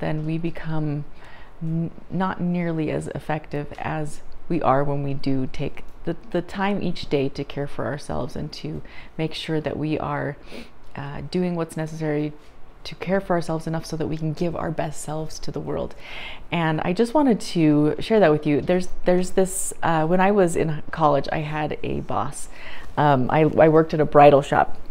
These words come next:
And one of the things about working in this bridal shop is you wanted to look your best 'cause you are, uh, re-, representing this really important time. Um, you know, these beautiful brides are coming to get their wedding dress, this,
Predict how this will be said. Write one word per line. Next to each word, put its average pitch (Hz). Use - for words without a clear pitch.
And 170
one 160
of 175
the 180
things 170
about 151
working 160
in 139
this 151
bridal 226
shop 165
is 151
you 151
wanted 147
to 156
look 143
your 151
best -
'cause 151
you 147
are, 135
uh, 151
re-, 151
representing 156
this 147
really 156
important 147
time. 151
Um, 151
you 147
know, 123
these 156
beautiful -
brides 143
are 151
coming 151
to -
get -
their 120
wedding 170
dress, 156
this, 160